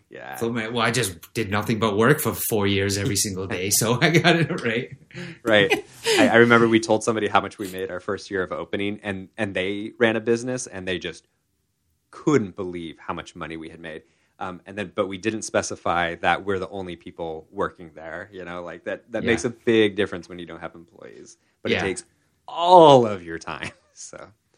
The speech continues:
Speaker 2: Mm-hmm.
Speaker 1: it's a little different. Um, we're gonna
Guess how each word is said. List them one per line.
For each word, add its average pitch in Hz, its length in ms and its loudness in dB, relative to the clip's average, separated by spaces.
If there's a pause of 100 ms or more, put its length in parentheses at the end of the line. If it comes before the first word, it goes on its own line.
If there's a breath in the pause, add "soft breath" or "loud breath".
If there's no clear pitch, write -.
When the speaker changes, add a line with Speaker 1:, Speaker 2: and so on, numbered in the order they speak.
(140)
Speaker 2:
Mm-hmm. 90 240 -12 (340)
Speaker 1:
it's - 100 -20
a - 220 -20
little 92 160 -20
different. 82 260 -12 (1120)
Um, 127 720 -2
we're 131 180 -4
gonna 135 300 -4